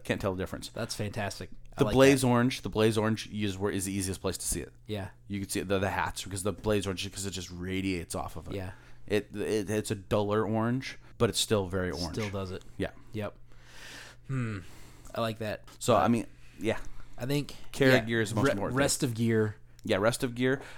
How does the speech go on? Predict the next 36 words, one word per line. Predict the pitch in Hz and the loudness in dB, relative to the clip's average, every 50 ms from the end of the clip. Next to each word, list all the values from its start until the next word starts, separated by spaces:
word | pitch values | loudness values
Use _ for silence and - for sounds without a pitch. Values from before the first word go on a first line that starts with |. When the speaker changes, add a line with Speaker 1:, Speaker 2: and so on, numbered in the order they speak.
| - - | -6 2
Speaker 1:
Uh, | - 110 110 107 107 110 107 | 6 8 8 8 8 6 4
packs, | - - 123 123 120 117 117 - - - - | 2 0 0 2 2 2 2 -2 -6 -4 0
not | 120 113 104 | 2 2 4
really | 107 110 110 | 4 2 0
sold | 104 - - 104 101 95 | 0 0 0 -2 0 0
one | 101 101 | 0 0
or | 104 104 98 | 2 2 2
the | 101 101 95 | 2 0 0
other. | 92 92 92 87 | 0 -2 -2 -2
I | 90 | -2
think | - 98 101 | -2 0 0
I | |
would | 101 98 92 | 0 0 0
go | 104 95 | -2 -2
with, | 92 - - | -2 -2 -4
again, | 78 95 98 98 104 98 90 | -4 -2 0 0 0 -2 -2
quality | - - 90 98 95 98 101 98 87 | -4 -4 -2 0 0 0 0 -2 -2
packs. | - 101 85 87 - - | -2 -2 -4 -4 -4 -6
That's | - 95 - - | -6 -6 -4 -4
gonna | 101 101 | -4 -4
be | 98 98 | -2 -2
your | 104 | -2
back. | 98 98 98 85 90 90 - - - - - | -2 -2 -2 -2 -4 -6 -10 -16 -18 -20 -10
Speaker 2:
Yeah. | - 139 131 - - | -6 -6 -6 -4 -4
Speaker 1:
And | 104 104 | -4 -4
we | 104 | -2
both, | 87 104 104 95 - - - - | 0 0 -2 -2 -4 -8 -12 -6
we've | - 110 107 95 | -4 -4 -4 -2
both | 87 98 95 - | -4 -4 -2 0
been | 107 104 | 0 2
in | 107 107 | 2 2
medicine, | 107 101 101 98 - - 95 104 104 | 2 2 2 0 0 -2 -2 -2 -4
so | 101 - 98 | -4 -4 -4
we | 95 95 | -4 -4
both | 90 95 95 87 | -4 -4 -6 -4
know | 95 95 92 95 98 95 | -4 -2 -2 -2 -4 -4